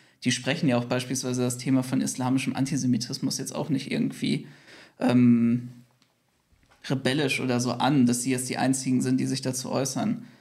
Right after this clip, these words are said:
Machen sie ja auch nicht. Und das wäre dann mal was, wo man irgendwie noch mal auch von linker Seite eine neue Position zu machen könnte. Anstatt dem ist das Einzige, was eben dieser Song eigentlich ausdrückt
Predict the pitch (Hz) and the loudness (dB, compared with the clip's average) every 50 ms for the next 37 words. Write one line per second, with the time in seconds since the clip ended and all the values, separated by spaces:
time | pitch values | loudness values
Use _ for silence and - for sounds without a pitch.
0 | _ _ _ - 120 120 123 139 123 120 127 123 120 - 65 - 131 - - - | _ _ _ 0 0 2 4 4 4 4 4 2 2 0 0 -2 -4 -4 -4 -4
1 | - - - - - - _ _ _ _ _ _ _ _ - - 120 120 120 120 | -4 -4 -6 -10 -12 -18 _ _ _ _ _ _ _ _ 0 4 4 4 4 2
2 | - - - - - _ _ - 117 143 - - 135 127 123 117 117 120 120 117 | 0 -6 -10 -14 -20 _ _ -2 -2 -2 -2 -4 -4 -2 0 2 4 4 4 4
3 | 120 120 117 120 - - 131 123 123 120 120 - 120 123 120 123 127 131 127 131 | 2 0 -2 -4 -4 0 2 2 4 4 2 2 2 0 2 2 0 0 0 2
4 | 139 131 131 123 123 120 - - 151 139 123 - - - - - _ _ _ - | 2 2 2 2 2 0 0 -2 -2 -2 -4 -6 -10 -18 -20 -20 _ _ _ -2
5 | - 123 - 117 123 147 160 151 120 120 123 117 120 120 - 127 123 120 123 120 | 0 2 4 4 4 4 2 2 0 0 0 0 -2 0 0 0 2 2 2 2
6 | 117 120 120 120 - 123 117 110 110 - 123 127 135 131 - - - 139 147 143 | 2 0 0 -2 -4 -6 -4 -4 -4 -2 0 0 0 0 0 -2 -2 -2 -2 0
7 | 139 120 - - - - - - - - - - _ _ _ _ - - 123 120 | 2 2 2 0 -2 -8 -16 -18 -20 -20 -20 -20 _ _ _ _ -2 0 2 2
8 | 120 - - 131 139 - - - - - - _ _ _ _ _ _ _ _ _ | 2 0 0 0 0 -2 -4 -8 -10 -14 -20 _ _ _ _ _ _ _ _ _
9 | _ _ _ _ _ _ _ _ _ _ _ _ _ _ _ _ - 135 131 139 | _ _ _ _ _ _ _ _ _ _ _ _ _ _ _ _ 0 2 2 2
10 | 156 165 165 165 156 143 - - 131 131 - 123 131 139 143 - 147 127 131 131 | 2 2 0 0 -2 -4 -6 -6 -6 -2 0 0 0 0 0 -2 -2 -2 -2 -2
11 | 131 - 110 131 131 123 127 123 127 120 117 123 127 139 139 135 - 104 127 123 | 0 0 0 2 4 4 2 2 0 -2 -4 -4 -2 0 0 0 0 0 0 -2
12 | 117 - - - 127 143 147 139 - - 143 135 135 - - - - - | -2 -4 -2 0 0 0 -2 -4 -4 -2 -2 -2 -2 -4 -10 -12 -14 -16